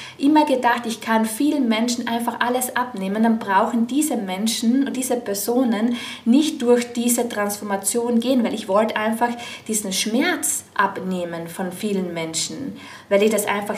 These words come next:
ich habe diesen Schmerz als Empath und als feinfühliger Mensch spürst du ja noch doppelt und dreifach, wenn nicht zehnfach. Und ich wollte diesen Schmerz abnehmen. Ich wollte nicht, dass mein Gegenüber diesen Schmerz erleben musste.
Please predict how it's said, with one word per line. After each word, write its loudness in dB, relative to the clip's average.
ich 0
habe -4
diesen -2
Schmerz -2
als -4
Empath 0
und -2
als -4
feinfühliger -4
Mensch 0
spürst -4
du -4
ja 2
noch -8
doppelt -6
und 0
dreifach, -2
wenn -6
nicht -4
zehnfach. -4
Und -4
ich -6
wollte 4
diesen 0
Schmerz -2
abnehmen. -2
Ich -10
wollte 2
nicht, 2
dass -2
mein -4
Gegenüber 0
diesen -4
Schmerz -2
erleben 2
musste. -6